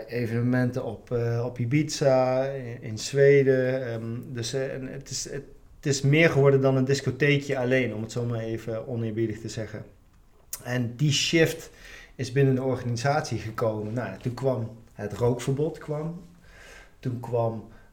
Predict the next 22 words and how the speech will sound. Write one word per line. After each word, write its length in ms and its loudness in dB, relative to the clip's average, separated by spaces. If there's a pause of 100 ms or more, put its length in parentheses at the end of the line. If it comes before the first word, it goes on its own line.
eh, 360 -10
economische 540 -4
recessie, 720 -4 (320)
eh, 120 -12
waardoor 380 -4
er 280 -6
gewoon, 540 -8
eh, 120 -12 (180)
het 140 -10
hele 380 -4
uitgaanslandschap 1700 -4
veranderde 560 -4
en 440 -8
mensen 360 -6
gewoon 680 -4
minder 300 -2
snel 420 -4
uitgingen 680 -2
of 100 -10
minder 540 -4
vaak 360 -2
uitgingen. 640 -6